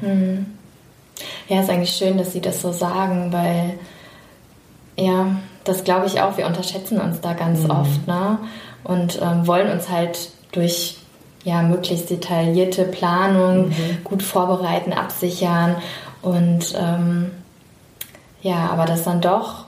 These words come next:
Speaker 1: wenn man nicht die Wahl hat, äh, da irgendwie was Größeres, als der Verstand sich
Speaker 2: Mhm.
Speaker 1: vorstellen könnte, wirkt.
Speaker 2: Ja.
Speaker 1: Und wir müssen es, glaube ich, nur zulassen.
Speaker 2: Ja, also ich finde, Vorbereitung ist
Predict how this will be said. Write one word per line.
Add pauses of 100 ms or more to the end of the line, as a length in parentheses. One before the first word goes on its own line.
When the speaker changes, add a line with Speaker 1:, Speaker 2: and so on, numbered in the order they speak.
Speaker 1:
wenn
man
nicht
die
Wahl (100)
hat,
äh,
da
irgendwie
was
Größeres,
als
der
Verstand
sich
Speaker 2:
Mhm. (200)
Speaker 1:
vorstellen
könnte,
wirkt. (200)
Speaker 2:
Ja. (240)
Speaker 1:
Und
wir
müssen
es,
glaube
ich,
nur
zulassen. (1200)
Speaker 2:
Ja,
also
ich
finde,
Vorbereitung
ist